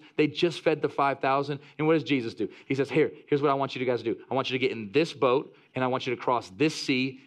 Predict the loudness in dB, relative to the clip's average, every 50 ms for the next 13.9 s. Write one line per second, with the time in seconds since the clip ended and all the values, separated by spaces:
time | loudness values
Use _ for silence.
0 | _ _ -6 -4 -4 -4 0 2 2 2 4 2 0 0 0 -2 -2 -2 -2 -4
1 | -4 -4 -8 -16 _ _ _ _ _ _ _ _ _ _ _ _ _ _ _ _
2 | _ _ _ _ 0 0 2 2 2 2 0 0 2 0 0 0 0 -2 -4 -8
3 | -16 _ -4 -2 0 0 -2 -2 -2 -2 -4 -4 -2 0 2 2 2 2 -2 -6
4 | -16 _ _ _ _ _ _ _ _ _ _ _ _ -8 -4 -2 -2 -2 0 0
5 | 0 0 0 0 -2 -4 -4 -4 0 2 2 2 2 2 0 0 2 2 2 2
6 | 2 0 -2 -2 -2 -4 -2 0 0 0 0 -2 -2 0 2 2 2 0 -2 -4
7 | -6 -4 -2 0 0 0 0 -2 -2 0 0 0 0 -2 -4 -8 -8 -8 -4 -4
8 | -2 -2 -2 -2 -6 -8 -12 -18 -20 _ _ _ _ _ _ _ _ _ _ _
9 | _ _ _ _ _ _ _ _ _ _ _ _ _ _ _ _ 2 2 4 4
10 | 4 4 4 4 4 4 4 2 2 2 0 0 0 0 2 4 4 4 4 4
11 | 2 2 0 0 0 2 4 2 2 2 0 0 0 -2 0 0 0 2 4 2
12 | 2 2 2 2 2 2 2 0 -2 -4 -2 0 0 0 0 -2 -6 -4 0 2
13 | 2 2 0 -2 -2 0 -2 -2 -2 -4 -6 -6 -6 -6 -6 -6 -8 -10